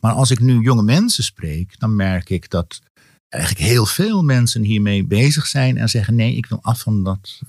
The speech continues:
eh, binaire. En ik, eh, ja, wil veel liever, eh, eh, in een non-binaire aanduiding." Dus ja, eh, voor mij zou het vooral zijn dat we, eh, de verschillen niet benadrukken in onze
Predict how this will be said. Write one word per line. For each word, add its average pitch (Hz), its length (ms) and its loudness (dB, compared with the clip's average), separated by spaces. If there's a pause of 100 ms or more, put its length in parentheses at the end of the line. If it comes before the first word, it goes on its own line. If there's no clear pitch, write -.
eh, 92 260 -4
binaire. 101 640 2 (560)
En 135 140 0
ik, - 360 -4
eh, - 300 -8
ja, - 240 -4 (120)
wil 117 180 -2
veel 82 200 -2
liever, 90 460 -4 (140)
eh, 92 380 -2
eh, 101 340 -2
in 147 140 2
een 104 140 4
non-binaire 127 680 0
aanduiding." 82 760 -6 (760)
Dus 131 280 4
ja, 143 460 2
eh, 95 100 -8 (140)
voor 127 200 -2
mij 139 400 2
zou 139 200 0
het 127 120 0
vooral 135 420 0
zijn 123 320 0
dat 113 240 -2
we, 113 240 0 (180)
eh, 107 240 -2
de 107 100 -2
verschillen 110 640 0
niet 151 220 2
benadrukken 120 640 2
in 113 100 0
onze 110 280 -2